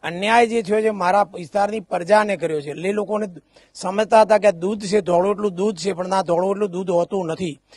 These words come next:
એ અમારા મતદાતાઓને હવે ખબર પડી કે આ બોલે એવું સાચું હોતું નથી અને પીળો-, પીળું એટલું સોનું હોતું નથી. એ પ્રતીતિ વાવને, સોઈગામને, ભાભરની પ્રજાને આજે થઈ ચૂકી છે કે માત્ર ને માત્ર અમે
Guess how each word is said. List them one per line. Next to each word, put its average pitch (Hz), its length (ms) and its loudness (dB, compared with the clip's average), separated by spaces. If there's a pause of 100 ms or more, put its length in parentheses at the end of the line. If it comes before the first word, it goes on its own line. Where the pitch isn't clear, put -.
(120)
એ 220 140 0
અમારા 233 260 4
મતદાતાઓને 208 560 2
હવે 208 260 2
ખબર 190 280 -4
પડી 180 180 -4
કે 175 80 -4
આ 180 60 0
બોલે 180 300 -4
એવું 196 140 2
સાચું 165 280 -2
હોતું 196 300 -2
નથી 170 240 -10 (420)
અને 196 160 -4
પીળો-, 196 360 -6 (220)
પીળું 202 280 4
એટલું 214 200 0
સોનું 202 320 0
હોતું 190 320 4
નથી. 147 220 -8 (320)
એ 226 140 6
પ્રતીતિ 226 500 0
વાવને, 202 520 2 (200)
સોઈગામને, 208 680 -2
ભાભરની 170 420 -2
પ્રજાને 190 500 -4
આજે 190 220 0
થઈ 233 260 0
ચૂકી 190 380 -6
છે 151 140 -4 (460)
કે 190 60 -2
માત્ર 202 460 2
ને 240 120 0
માત્ર 220 340 0
અમે 208 340 0